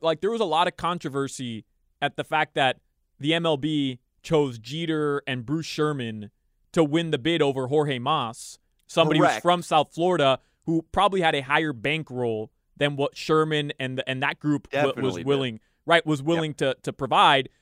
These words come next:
Speaker 1: 'cause everybody kind of saw into the future of what this would be, which is exactly what it is.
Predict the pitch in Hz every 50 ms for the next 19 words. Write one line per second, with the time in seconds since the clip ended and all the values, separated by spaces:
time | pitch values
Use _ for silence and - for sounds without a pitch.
0 | _ _ - 175 160 196 220 226 247 202 226 214 196 - - - - 190 214 220
1 | 214 202 196 170 131 123 - _ _ _ _ _ _ _ _ _ _ _ - -
2 | - 202 208 208 196 190 160 - 170 170 151 - 170 190 208 165 - 170 156 143
3 | 120 131 160 175 - - 170 170 - - 156 151 127 113 196 233 214 165 131 147
4 | 156 - - 139 127 143 131 113 123 127 123 160 180 202 - - 180 180 165 147
5 | 160 151 151 139 180 226 185 143 131 135 135 131 -